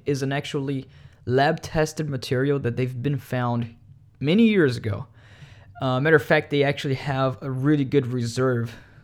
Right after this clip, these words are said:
an immense amount of reserve of graphene in Brazil. And, and they use that for different vehicles. Even for nasa, they starting to look through that product. Uh, Tesla, the Tesla batteries, because it's a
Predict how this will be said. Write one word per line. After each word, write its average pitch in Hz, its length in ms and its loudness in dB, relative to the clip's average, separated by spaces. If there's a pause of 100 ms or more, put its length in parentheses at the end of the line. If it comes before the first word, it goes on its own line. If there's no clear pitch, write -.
an 123 240 -10
immense 156 640 -2
amount 139 240 -2
of 123 120 -6
reserve 135 480 0
of 127 180 -8
graphene 143 800 -6 (520)
in 139 100 -4
Brazil. 127 480 0 (600)
And, 123 640 -2
and 143 160 -2
they 160 80 2
use 165 360 2
that - 280 0
for 127 420 2 (400)
different 185 360 -2
vehicles. 147 440 -2
Even 185 220 -2
for 147 180 -2
nasa, 147 480 -2
they - 140 0
starting 139 300 2
to 131 420 -2
look 135 240 0
through 131 160 -4
that 135 160 -4
product. 131 540 0 (600)
Uh, 131 540 2 (160)
Tesla, 139 540 0
the 127 140 -4
Tesla 135 340 -2
batteries, 127 480 -2
because 135 320 -2
it's - 180 -4
a 127 180 -4